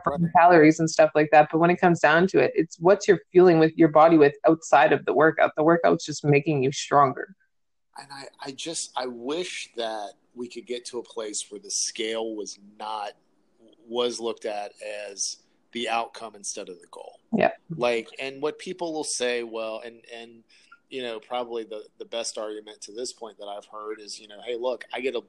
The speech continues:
Speaker 2: I, you know, if I have a lower B M I," and I know the B-, you know, I, I have, and this person would say to me, like, "I have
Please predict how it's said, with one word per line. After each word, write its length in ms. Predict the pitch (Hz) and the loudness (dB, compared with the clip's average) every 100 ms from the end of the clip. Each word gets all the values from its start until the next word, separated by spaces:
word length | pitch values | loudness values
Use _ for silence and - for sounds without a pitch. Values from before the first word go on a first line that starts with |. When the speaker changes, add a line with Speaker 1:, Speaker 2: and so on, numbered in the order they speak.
| _ | _
Speaker 2:
I, 180 | 60 - - _ _ _ _ | -18 -18 -20 _ _ _ _
you 140 | 127 | -16
know, 40 | 117 | -10
if 100 | 123 | -8
I 100 | 120 | -4
have 180 | 131 | -4
a 40 | 123 | -6
lower 380 | 110 113 120 113 | -6 -6 -6 -6
B 220 | 117 113 | -10 -10
M 100 | 113 | -8
I," 300 | 131 110 104 | -6 -6 -10
and 120 | 104 | -16
I 100 | 101 | -18
know 160 | 104 104 | -18 -20
the 100 | 95 | _
B-, 240 | 110 107 107 | -18 -16 -18
you 80 | 104 | -18
know, 100 | 98 | -16
I, 180 | 101 101 104 | -14 -12 -14
I 60 | 104 107 | -14 -16
have, 100 | 101 _ _ _ _ _ | -18 _ _ _ _ _
and 320 | 107 101 110 | -18 -18 -18
this 140 | 101 | -20
person 320 | - 120 110 107 | -10 -10 -10 -18
would 140 | 101 | -14
say 160 | 113 104 | -12 -12
to 60 | |
me, 120 | 101 101 | -16 -18
like, 220 | 98 - | -18 -16
"I 60 | 110 | -14
have 200 | 113 | -14